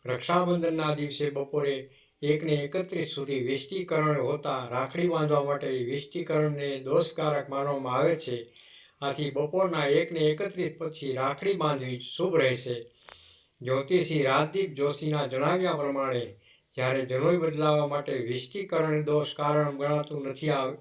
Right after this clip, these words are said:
આથી સોમવારે સવારે જનોઈ બદલાવી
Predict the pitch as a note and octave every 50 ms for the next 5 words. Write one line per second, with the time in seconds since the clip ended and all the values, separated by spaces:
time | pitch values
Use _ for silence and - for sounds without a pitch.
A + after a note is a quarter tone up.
0 | - _ - C#3 C3+ C3+ - - G#3 F#3 - C3+ - - - _ _ _ _ _
1 | _ _ _ _ _ _ _ _ _ _ _ _ _ _ _ _ _ _ _ -
2 | - _ _ _ _ _ _ _ _ _ _ _ _ _ _ - - D3 D3 D3+
3 | E3 F3+ G3 G3+ G3+ G3 F#3 E3+ F3+ F3 F3 E3+ E3+ E3 D#3+ D3+ C#3+ C#3+ C#3+ D3+
4 | D#3 D#3+ D3+ D3 D3+ C#3+ C#3+ D3+ D3+ D3 D3 D3 D3 D3 D3+ -